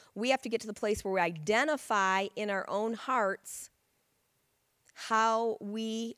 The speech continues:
are not aligned with the Lord. What have we forgotten that the Lord has taught us a long time ago and we've walked away from it or we've gotten complacent? This is the beginning of renewal,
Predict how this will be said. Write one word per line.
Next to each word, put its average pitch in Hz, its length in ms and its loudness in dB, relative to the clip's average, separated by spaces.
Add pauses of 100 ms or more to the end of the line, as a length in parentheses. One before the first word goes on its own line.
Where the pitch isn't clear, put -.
are 202 140 2
not 202 260 0
aligned 190 400 -2
with 180 120 -4
the 175 80 0
Lord. 175 360 -2
What 202 220 0
have 240 200 0
we 226 120 -4
forgotten 196 760 -2 (360)
that 196 140 -2
the 202 60 -8
Lord 202 360 0
has 196 220 -4
taught 233 360 -2
us 196 140 -4
a 196 60 -8
long 180 260 -6
time 240 260 -6
ago 180 420 -4 (320)
and 196 140 -4
we've 202 160 -4
walked 190 300 -2
away 190 320 -4
from 240 240 -6
it 240 200 -4 (440)
or 202 140 2
we've 190 460 -6 (200)
gotten 180 400 2
complacent? 220 960 -8 (760)
This 226 380 8
is 269 120 -2
the 269 80 -2
beginning 226 400 0
of 196 180 -2
renewal, 190 560 -2